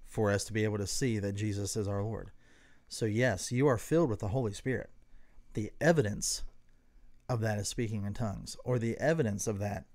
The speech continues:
is that you are serving in a, uh, to your greatest capacity, or that you are administrating, or you're,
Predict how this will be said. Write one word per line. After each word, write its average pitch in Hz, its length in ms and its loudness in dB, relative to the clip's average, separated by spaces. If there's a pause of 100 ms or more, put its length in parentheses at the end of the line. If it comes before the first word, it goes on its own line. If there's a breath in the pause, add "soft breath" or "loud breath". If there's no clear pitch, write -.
(120)
is 110 200 0
that 107 200 -2
you 113 140 2
are 98 80 0
serving 104 460 0
in 101 140 0
a, - 60 -4 (260)
uh, 110 200 -2 (160)
to - 120 -4
your 107 140 2
greatest 104 340 -2
capacity, 92 600 -8 (400 loud breath)
or 117 80 0
that 110 240 0
you 113 160 2
are 101 180 0
administrating, 104 720 -2
or 98 160 -2
you're, 101 240 -2